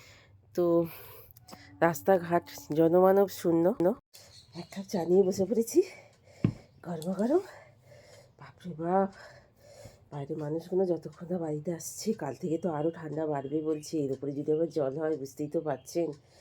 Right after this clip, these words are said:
আমার লাইফে বিশ্বাস করুন এই ফার্স্ট টাইম এরকম শৈত্যপ্রবাহ দেখছি। সকালবেলা যখন উঠলাম, ঠাকুর তুলতে উঠতে হচ্ছে পরস্পর দুদিন মা লক্ষ্মীকে, তো মনে হচ্ছে পুরো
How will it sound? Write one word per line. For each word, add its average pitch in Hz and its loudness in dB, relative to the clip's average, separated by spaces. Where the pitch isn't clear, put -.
আমার 214 2
লাইফে 240 2
বিশ্বাস 196 -2
করুন 220 2
এই 202 4
ফার্স্ট 160 -8
টাইম 185 4
এরকম 165 0
শৈত্যপ্রবাহ 156 -4
দেখছি। 151 -10
সকালবেলা 147 -2
যখন 190 0
উঠলাম, 175 2
ঠাকুর 170 -6
তুলতে 202 -2
উঠতে 180 0
হচ্ছে 208 0
পরস্পর 165 0
দুদিন 165 -2
মা 151 2
লক্ষ্মীকে, 170 -2
তো 196 2
মনে 147 -8
হচ্ছে 254 0
পুরো 208 -8